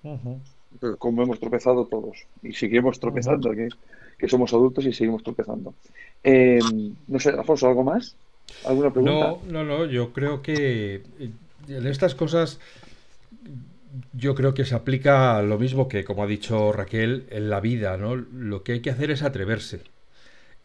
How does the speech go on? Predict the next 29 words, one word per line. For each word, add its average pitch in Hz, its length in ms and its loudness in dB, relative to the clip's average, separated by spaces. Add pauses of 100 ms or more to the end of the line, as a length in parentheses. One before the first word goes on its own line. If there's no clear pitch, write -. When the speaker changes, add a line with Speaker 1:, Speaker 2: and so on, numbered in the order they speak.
Speaker 1:
Y 113 140 -4
desde 107 260 -2
luego 131 260 0
tener 131 320 2
la 143 100 4
inquietud 139 600 0 (480)
y 123 100 2
no 139 120 4
manifestarla, 139 880 0 (240)
no 123 220 0
decir, 113 280 -2
"Oye, 113 180 0
yo 131 160 2
quiero 139 220 2
hacer 104 240 -2
esto", 139 400 -4
seguro 139 400 0
que 156 80 -4
encontramos 123 640 -2
otros 123 600 -2 (360)
como 107 260 2
nosotros, 120 440 -2
otros 120 280 -4
colegas 123 460 -2
que 110 160 -6
también 117 520 0
tienen 107 240 -2
esa 104 160 -6
inquietud 117 460 -6